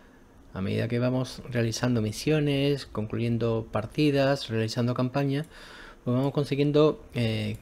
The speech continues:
cosas. Entre otras cosas, lo más importante son las nuevas cartas. Y con esas nuevas cartas, pues las vamos añadiendo a nuestros mazos, ¿eh? Que los vamos personalizando. Y dependiendo de nuestro estilo de juego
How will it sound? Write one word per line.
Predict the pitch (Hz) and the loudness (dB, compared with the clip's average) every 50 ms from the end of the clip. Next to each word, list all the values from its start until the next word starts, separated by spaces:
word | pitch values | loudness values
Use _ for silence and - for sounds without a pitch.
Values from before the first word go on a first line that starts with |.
| - | -2
cosas. | - - 120 117 - - - 92 - - | 2 4 4 4 2 -2 -6 -6 -6 -4
Entre | 123 117 - | -4 -2 -2
otras | 120 120 135 131 | -2 -2 -2 -2
cosas, | - - 139 135 | -2 0 0 2
lo | 135 123 | 2 2
más | 120 123 127 | 2 2 2
importante | 127 131 - 131 127 - 131 131 143 | 0 0 -2 -2 0 0 0 0 -2
son | 131 - - 120 117 | -2 -2 0 2 2
las | 117 117 113 - - - - - - - | 2 2 0 0 -4 -4 -6 -8 -10 -8
nuevas | 113 120 120 127 123 113 110 - | -2 2 4 6 6 6 4 0
cartas. | - - 101 - - - - - - - - - - - - - - - - | -2 -6 -8 -8 -8 -14 -18 -18 -18 -20 -20 -18 -18 -18 -18 -20 -10 -6 -2
Y | 131 | 0
con | 131 135 139 | 2 2 2
esas | 139 - 147 135 | 2 2 2 2
nuevas | 139 147 147 147 143 - | 4 4 4 4 4 2
cartas, | - 165 160 160 - - 175 175 190 190 - | 2 2 0 2 2 2 2 2 2 0 -2
pues | - - - 113 | -6 -6 -2 0
las | 110 110 110 | 0 2 2
vamos | 110 113 123 127 - - | 2 2 0 0 -2 -2
añadiendo | 127 123 123 120 120 123 123 127 127 127 135 135 143 - - - - - - - - - - - | -2 0 0 0 2 2 2 2 2 2 2 0 -2 -4 -8 -14 -20 -20 -20 -20 -20 -20 -16 -10
a | - - | -6 -4
nuestros | 110 110 113 127 120 - - - 120 113 - - | -2 0 0 0 -2 -2 0 0 0 0 0 0
mazos, | 113 113 127 147 147 - - - - 135 147 - - - | 2 4 6 4 4 2 0 -4 -4 -4 -4 -4 -4 -4
¿eh? | 214 143 143 - | -4 -4 -4 -4
Que | - 104 | -4 -4
los | 104 | -2
vamos | 117 120 131 120 117 | 0 0 0 0 -2
personalizando. | - 117 113 - - 117 113 117 131 143 - - 156 151 156 151 165 190 - - - - - - - - - - - - - - - - - - - - - - - - - - - - - - - - | -2 -4 -4 -2 0 0 0 2 0 0 0 0 0 2 2 2 0 0 -2 -6 -16 -20 -20 -20 -20 -20 -20 -20 -20 -20 -20 -20 -20 -20 -20 -20 -20 -20 -20 -20 -20 -20 -20 -20 -20 -20 -20 -20 -12 -4
Y | - 143 | 0 4
dependiendo | 147 151 143 151 147 151 156 160 165 170 | 4 6 6 6 6 6 6 6 6 8
de | 160 165 | 8 8
nuestro | 156 151 147 - - 139 | 6 6 4 2 2 0
estilo | 127 - - 135 139 135 | 0 0 0 2 2 4
de | 139 139 | 2 2
juego | - - 156 156 147 151 160 170 | 2 4 4 6 6 6 4 4